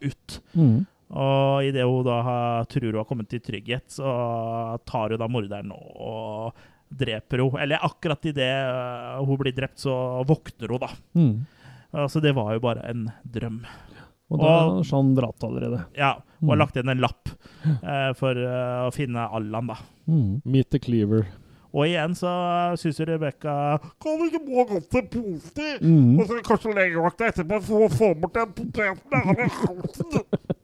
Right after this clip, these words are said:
Speaker 1: <laughs> Men, eh, Evin sier at det her må vi ordne opp i selv, for både
Speaker 2: Mm.
Speaker 1: hun,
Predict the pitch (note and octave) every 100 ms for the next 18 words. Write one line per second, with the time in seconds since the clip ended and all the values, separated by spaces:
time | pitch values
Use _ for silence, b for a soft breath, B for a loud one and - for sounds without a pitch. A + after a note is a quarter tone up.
0 | D#3+ - G3 - _ D#3 - - - -
1 | F#3+ A#3 - F3 E3+ F3 F3+ - D3+ E3
2 | D#3+ F#3 D#3 D3+ E3 E3 D#3 D3+ F3 D#3+
3 | E3+ D#3+ F3+ G3+ C3+ C3 E3+ G3+ C#4 -
4 | G3 B2 F#3+ F3 F#3 A#3 C4+